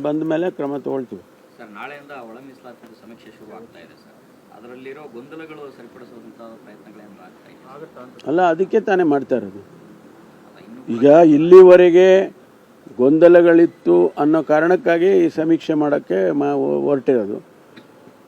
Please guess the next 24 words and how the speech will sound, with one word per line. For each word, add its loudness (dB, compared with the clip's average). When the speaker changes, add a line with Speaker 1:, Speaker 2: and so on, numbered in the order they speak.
Speaker 1:
ಅದಕ್ಕೆ 2
ನಾಗಮೋಹನ್ 0
ದಾಸ್ -2
ಅವರು -2
ಕ್ವಶನಿಯರ್ -2
ರೆಡಿ -2
ಮಾಡಿ -2
ಕೊಟ್ಟಿದ್ದಾರೆ, -8
ಅದನ್ನು 0
ಎಲ್ಲರೂ 0
ಒಪ್ಕೊಂಡಿದ್ದಾರೆ. -2
ಆ -4
ಕ್ವಶನಿಯರ್ನ, -10
ಆ -10
ಕ್ವಶನಿಯರ್ನಲ್ಲಿ -2
ಡೇಟಾ 0
ಬಂದ -4
ಮೇಲೆ -2
ಅದು -4
ಕಂಪೈಲ್ -2
ಮಾಡಿ -4
ಅದನ್ನು -2
ಕೊಡ್ತಾರೆ, -6
ಸರ್ಕಾರಕ್ಕೆ -6